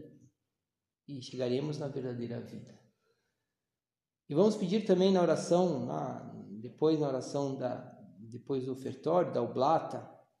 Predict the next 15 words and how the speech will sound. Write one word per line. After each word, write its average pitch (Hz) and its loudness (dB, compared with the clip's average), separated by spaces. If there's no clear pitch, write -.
nós 165 6
os 180 2
suplicamos 170 4
que, - -6
pela 151 2
intercessão 151 0
da 156 6
Virgem 147 4
Mãe 156 2
de 185 0
Deus 135 2
e 131 -6
de - -10
São 180 0
José, 147 -2